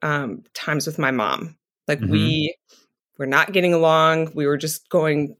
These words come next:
Speaker 1: you know, head to head about everything. Um, you know, I, my mom had a very tight leash. She had a tight rope on, and I wanted to do everything else.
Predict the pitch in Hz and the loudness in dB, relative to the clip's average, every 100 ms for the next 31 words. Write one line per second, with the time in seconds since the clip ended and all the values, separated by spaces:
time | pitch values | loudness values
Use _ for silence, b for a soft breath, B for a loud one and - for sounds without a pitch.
0 | - 175 143 131 - 170 160 175 156 151 | -8 -2 -2 -2 0 0 0 0 0 2
1 | 147 131 - 143 165 156 156 160 156 160 | 2 2 2 0 -2 0 2 2 2 -2
2 | 160 B B B B B B - 160 151 | -8 B B B B B B -2 2 4
3 | 151 147 139 160 _ _ _ _ _ - | 4 2 0 -4 _ _ _ _ _ -10
4 | 156 165 156 - 156 170 202 226 240 240 | -4 0 0 -2 -4 0 2 2 2 0
5 | - _ _ _ _ _ _ _ _ _ | -2 _ _ _ _ _ _ _ _ _
6 | _ 175 185 190 202 233 214 196 180 175 | _ -6 -2 2 2 0 0 -2 0 2
7 | 170 175 - - 160 165 - - 160 170 | 4 2 -2 -4 0 0 -4 -10 -6 -4
8 | 151 - - 196 175 254 190 180 - 202 | -4 -4 -6 -8 -2 2 2 0 0 0
9 | 147 185 170 156 147 139 - 160 190 175 | 4 2 4 2 2 0 0 2 2 2
10 | 170 165 170 151 139 - 160 175 185 185 | 0 -2 -6 -6 -6 0 0 2 -2 0
11 | 170 143 107 | 0 0 0